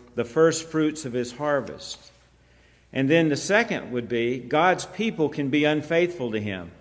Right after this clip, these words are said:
And Jeremiah, mix-, he minces no words. He's very clear in Jeremiah two, five to eight, he says,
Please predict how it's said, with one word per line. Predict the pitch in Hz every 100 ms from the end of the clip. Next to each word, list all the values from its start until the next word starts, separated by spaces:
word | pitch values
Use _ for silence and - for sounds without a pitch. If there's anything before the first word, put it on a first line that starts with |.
| - - - - 110
And | 113
Jeremiah, | 123 180 180 151 165 170 135 127 127 - -
mix-, | 143 156 - - -
he | 120 139 135 123
minces | 131 156 156 127
no | 131 151 147
words. | 147 147 107 98
He's | 123 123 104
very | 135 147
clear | 147 - 165 151 98 92 - - -
in | 113 113
Jeremiah | 139 147 139 135 123
two, | 120 156 147
five | 147 139 135
to | 117
eight, | 135 135
he | 120
says, | 107 123 113